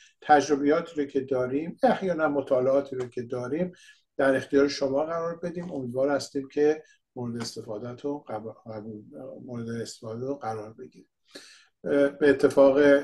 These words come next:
جناب آقای دستمانچی و با سپاس از مهر و محبت و وقت ایشون،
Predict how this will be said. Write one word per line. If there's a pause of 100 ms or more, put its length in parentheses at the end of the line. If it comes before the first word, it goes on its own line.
(220)
جناب
آقای
دستمانچی
و
با
سپاس
از (200)
مهر
و
محبت
و
وقت
ایشون،